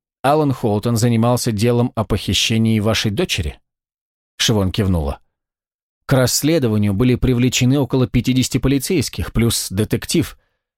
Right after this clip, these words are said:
Я не хочу преувеличивать важность дела, но это было необычное похищение». Я понимал, что она имеет в виду. Об исчезновении детей богатых родителей сообщают в новостях. «Майкл показывал вам фотографии?»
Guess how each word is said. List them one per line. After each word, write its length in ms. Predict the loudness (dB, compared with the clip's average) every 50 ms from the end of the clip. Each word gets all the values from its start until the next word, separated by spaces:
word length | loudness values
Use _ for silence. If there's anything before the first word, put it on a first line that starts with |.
| _ -2
Я 140 | 0 0 2
не 100 | 2 0
хочу 260 | 0 0 0 0 0
преувеличивать 680 | 2 2 2 2 2 2 2 0 0 0 -2 -2 -2 0
важность 440 | 0 0 2 2 0 0 0 0 0
дела, 320 | 0 2 2 2 0 0
но 240 | 0 0 2 2 0
это 180 | 0 0 -2
было 400 | 0 0 2 2 2 2 0 0 -4 -10 _ _ _ _
необычное 600 | -2 0 0 2 2 2 0 0 0 0 -2 -2 -2
похищение». 800 | -2 -4 -4 -2 -2 -2 -2 -2 -4 -4 -6 -6 -8 -10 -14 _ _ _ _ _ _ _ _ _ _ _ _ _ _ _ _ _ _ _ _ _ _ _ _ _ _ _ _ _ _ _ _ _ _ _
Я 160 | -2 0 0
понимал, 380 | 2 2 2 2 2 2 2 0
что 200 | 0 0 0 0
она 180 | 0 0 0 0
имеет 260 | 0 -2 -2 -2 -2
в 60 | -2
виду. 400 | -2 0 -2 -2 -2 -4 -6 -6 -10 _ _ _
Об 180 | -6 -2 0 0
исчезновении 880 | 2 2 0 0 2 2 2 2 2 2 0 2 2 2 2 2 2 2
детей 420 | 0 0 -2 0 0 0 0 2
богатых 500 | 2 0 0 0 0 0 0 -2 -4 -2
родителей 540 | -2 -2 0 0 0 0 0 0 0 0 0
сообщают 580 | 0 0 -2 -2 0 0 0 0 0 0 -2
в 100 | -2 -2
новостях. 680 | 0 0 2 0 0 -2 -4 -6 -6 -6 -6 -8 -14 -20 _ _ _ _ _ _ _ _ _ _ _ _ _ _ _ _ _ _ _ -2
«Майкл 520 | 0 2 2 2 2 2 2 2 0 0
показывал 580 | 0 0 -2 0 0 0 0 0 0 0 -2 -2
вам 200 | -2 -2 -2 -2
фотографии?» 800 | -2 -4 -2 -2 -2 -2 -2 -2 -4 -4 -6 -8 -8 -8 -10